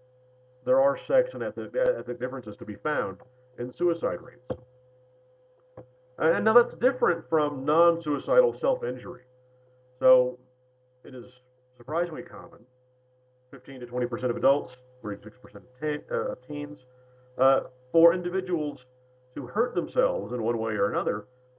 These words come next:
but not with the intention of killing themselves. That's why it's non-suicidal. And this is also different from suicide attempts. Um,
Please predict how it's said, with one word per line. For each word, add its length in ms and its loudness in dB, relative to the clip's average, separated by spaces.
but 280 6
not 320 -4
with 120 -12
the 80 -6
intention 560 -10
of 280 -4
killing 220 -4
themselves. 360 -14
That's 100 -20
why 120 2
it's 80 -12
non-suicidal. 800 -4
And 120 -4
this 100 -6
is 80 -2
also 300 4
different 380 -4
from 240 -2
suicide 400 2
attempts. 520 -6
Um, 340 -2